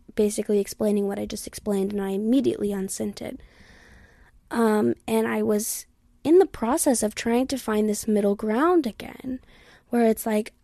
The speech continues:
I can't have her continue to just walk all over my feed and just sprinkle this bullshit every day.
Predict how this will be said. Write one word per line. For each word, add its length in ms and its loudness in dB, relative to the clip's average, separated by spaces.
I 100 -4
can't 420 -4
have 300 -2
her 140 2
continue 720 0
to 160 -12
just 300 -6
walk 240 4
all 180 4
over 220 2
my 200 -2
feed 580 -2
and 340 -6
just 300 -8
sprinkle 720 -4
this 260 -8
bullshit 560 -4
every 280 -4
day. 440 -4